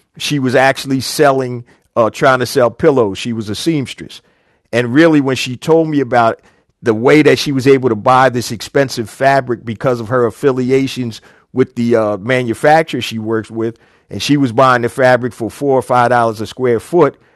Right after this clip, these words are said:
when it was selling for twenty-eight to twenty-nine bucks a square foot, her money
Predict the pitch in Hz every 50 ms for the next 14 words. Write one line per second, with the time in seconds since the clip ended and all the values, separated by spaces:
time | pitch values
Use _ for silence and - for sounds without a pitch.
0 | _ _ - 123 120 120 110 110 107 - 147 139 131 131 123 110 110 101 104 -
1 | - 135 127 123 127 127 127 120 _ - 107 - - 131 123 117 117 117 120 143
2 | 160 165 165 139 120 123 110 107 - - 104 - - 117 113 110 104 101 - 95
3 | 107 117 117 _ _ _ _ _ _ _ _ _ _ _ _ _ _ _ _ _
4 | _ _ _ - - 139 127 123 127 139 160 180 180 170 156 151 -